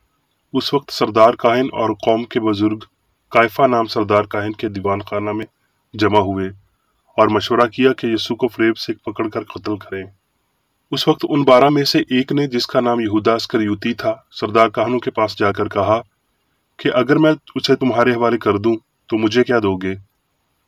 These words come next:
انہوں نے اسے تیس روپے تول کر دے دیے اور وہ اس وقت سے اس کو پکڑوانے کا موقع ڈھونڈتا رہا۔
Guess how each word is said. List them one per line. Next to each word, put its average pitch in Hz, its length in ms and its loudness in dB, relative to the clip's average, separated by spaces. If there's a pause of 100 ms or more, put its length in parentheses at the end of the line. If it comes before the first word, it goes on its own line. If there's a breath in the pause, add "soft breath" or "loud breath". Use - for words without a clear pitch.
انہوں 120 280 2
نے 139 100 2
اسے 120 260 -4
تیس - 340 -4
روپے 120 260 0
تول 101 260 -2
کر 101 180 -4
دے 95 180 -4
دیے 90 240 -6 (680)
اور 107 160 6
وہ 110 220 0
اس - 180 -4
وقت - 300 -4
سے 113 200 0 (400)
اس 127 140 -4
کو 139 100 0
پکڑوانے 117 460 4
کا - 120 -2
موقع 107 280 0
ڈھونڈتا 92 460 -4
رہا۔ 92 260 -4